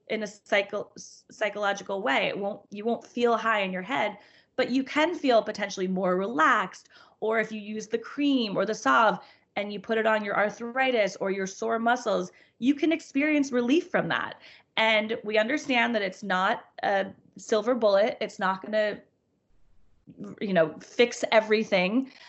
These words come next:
Um, but for a lot of people that don't wanna take a pharmaceutical, this is a natural product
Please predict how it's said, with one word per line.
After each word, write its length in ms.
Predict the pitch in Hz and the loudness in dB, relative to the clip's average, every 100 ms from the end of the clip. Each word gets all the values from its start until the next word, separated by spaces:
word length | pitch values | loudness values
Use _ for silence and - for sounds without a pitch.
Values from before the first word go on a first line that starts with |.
| - - - | -20 -8 -2
Um, 460 | 208 185 190 190 - 185 | 0 0 -2 -6 -6 0
but 240 | 247 - | 0 -2
for 220 | - 262 | -2 0
a 100 | 247 | 2
lot 240 | 247 262 285 | 2 2 0
of 80 | |
people 320 | 294 330 294 226 | -2 -2 0 0
that 200 | 208 202 | 0 0
don't 240 | 220 240 | -2 0
wanna 200 | 226 220 | -2 -2
take 260 | - 247 220 | -4 -4 -4
a 40 | |
pharmaceutical, 920 | 214 202 220 220 - - 196 190 190 - _ | -4 -4 -4 -4 -4 -2 2 2 2 -2 _
this 160 | 214 214 | -4 -4
is 100 | 214 | -4
a 100 | 214 | -4
natural 720 | 208 190 185 196 - 214 208 | -2 -2 0 -2 -6 -4 -2
product 540 | 208 233 233 202 196 | -2 0 2 2 0